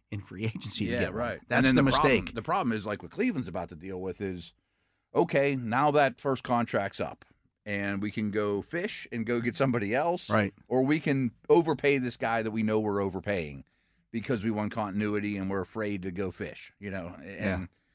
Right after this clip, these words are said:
Speaker 2: that's where the mistakes are made to me,
Speaker 1: Yeah.
Speaker 2: is don't give him the big deal. Mo-, go fish.
Speaker 1: Yeah.
Speaker 2: Uh, if he's a league
Speaker 1: But you
Speaker 2: average
Speaker 1: also then
Speaker 2: tier
Speaker 1: run the, the, the, the risk, which, which is what happened with Washington.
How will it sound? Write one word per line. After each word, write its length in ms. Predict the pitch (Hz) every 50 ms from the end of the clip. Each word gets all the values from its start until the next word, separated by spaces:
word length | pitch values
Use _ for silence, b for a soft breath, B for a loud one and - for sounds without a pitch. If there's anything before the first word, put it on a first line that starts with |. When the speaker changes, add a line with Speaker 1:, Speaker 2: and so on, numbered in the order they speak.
| _ _ _
Speaker 2:
that's 260 | - 131 151 165 - -
where 100 | 143 123
the 80 | 113 110
mistakes 440 | 104 - - - 120 120 - -
are 60 | 92 80
made 260 | 80 80 78 76 69
to 80 | - 80
me, 380 | 78 85 80 67 50 52 _ _ -
Speaker 1:
Yeah. 240 | - 101 95 90 87
Speaker 2:
is 200 | 95 85 82 -
don't 300 | - - 120 131 131 120
give 180 | - 143 123 113
him 160 | 117 110 107
the 80 | 104 90
big 260 | 80 104 98 87 80
deal. 460 | 82 104 101 92 82 71 73 76 71 73 69
Mo-, 280 | 73 90 101 113 127 127
go 240 | - 95 127 135 147
fish. 440 | 147 - 131 85 64 - - - _ _ -
Speaker 1:
Yeah. 200 | 104 90 85 76 - _ -
Speaker 2:
Uh, 220 | 98 101 101 104 98
if 140 | 101 104 -
he's 180 | 113 107 87
a 100 | 95 95
league 180 | 90 98 110 127
Speaker 1:
But 160 | 147 170 156
you 140 | 139 107 117
Speaker 2:
average 100 | 135 139
Speaker 1:
also 240 | 151 156 - 160 147
then 180 | 139 147 147 147
Speaker 2:
tier 80 | 139
Speaker 1:
run 300 | 127 131 135 143 151 147
the, 120 | 143 143 147 139
the, 200 | 123 127 123 120
the, 180 | 117 113 113 107
the 300 | 98 - - 113 107 101
risk, 480 | 95 113 160 208 185 147 147 - - - - -
which, 180 | - 139 - - - - -
which 180 | - 107 -
is 100 | 107 101
what 140 | 98 113 113
happened 320 | 101 120 117 107 - 104 98
with 100 | 90 90
Washington. 680 | 95 120 151 190 175 - - 117 98 98 95 101 113